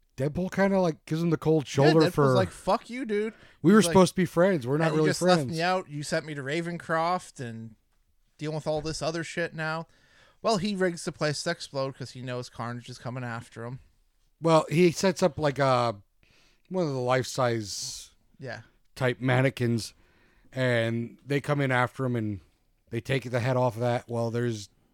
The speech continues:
Speaker 1: dynamite in it, and, uh, kinda blows up. Um,
Speaker 2: It doesn't kinda blow up. It really
Speaker 1: oh,
Speaker 2: blows
Speaker 1: yeah,
Speaker 2: up.
Speaker 1: it really blows up. Um,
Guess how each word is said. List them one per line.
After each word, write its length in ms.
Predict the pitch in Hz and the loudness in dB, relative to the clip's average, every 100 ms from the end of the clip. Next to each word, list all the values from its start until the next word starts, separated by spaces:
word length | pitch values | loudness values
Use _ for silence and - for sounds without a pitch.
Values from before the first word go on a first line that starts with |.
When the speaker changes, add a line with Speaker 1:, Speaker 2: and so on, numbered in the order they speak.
| _ | _
Speaker 1:
dynamite 520 | 123 120 117 110 107 - - _ _ _ _ _ _ _ _ _ _ _ _ _ | -2 0 0 -2 -4 -8 -20 _ _ _ _ _ _ _ _ _ _ _ _ _
in 180 | - 127 | -6 -2
it, 140 | 123 - | -2 -4
and, 280 | 123 117 113 | -4 -2 -2
uh, 240 | 107 104 85 - _ _ _ | -4 -6 -8 -16 _ _ _
kinda 220 | 143 127 | -4 -2
blows 360 | 104 120 123 107 | -2 0 0 2
up. 260 | 123 - _ _ _ _ _ - | 0 0 _ _ _ _ _ -14
Um, 580 | 110 104 98 95 98 - - _ _ - | -12 -10 -12 -10 -12 -12 -20 _ _ -20
Speaker 2:
It 80 | 151 | -10
doesn't 260 | 190 175 | -10 -8
kinda 240 | - 135 117 | -8 -8 -8
blow 180 | 110 110 | -12 -12
up. 140 | - | -10
It 80 | 123 | -10
really 240 | 117 117 | -8 -10
Speaker 1:
oh, 20 | |
Speaker 2:
blows 240 | 104 160 180 | 4 8 10
Speaker 1:
yeah, 120 | 180 | 10
Speaker 2:
up. 60 | 180 | 10
Speaker 1:
it 20 | |
really 260 | 170 160 123 | 8 8 6
blows 300 | 110 107 101 | 2 -2 -4
up. 160 | 117 - _ _ _ _ _ _ _ _ _ _ | -8 -10 _ _ _ _ _ _ _ _ _ _
Um, 480 | 131 131 123 110 | 0 2 2 0